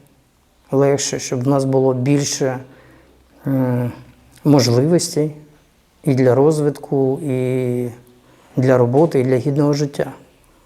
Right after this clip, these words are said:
Все це антоніми з руським міром. Давайте для початку доживемо до перемоги. <laughs> Переможемо,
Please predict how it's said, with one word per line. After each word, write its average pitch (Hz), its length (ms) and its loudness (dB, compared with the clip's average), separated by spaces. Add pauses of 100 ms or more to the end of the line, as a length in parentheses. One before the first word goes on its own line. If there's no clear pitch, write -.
(180)
Все - 300 0
це 151 720 2 (420)
антоніми 147 640 2 (1000)
з 135 100 -2
руським 131 380 0
міром. 127 280 -2 (960)
Давайте 135 420 6
для 127 160 6
початку 127 460 4
доживемо 135 680 6 (220)
до 131 140 6
перемоги. 127 600 6 (320)
<laughs> - 1500 -2
Переможемо, 131 760 6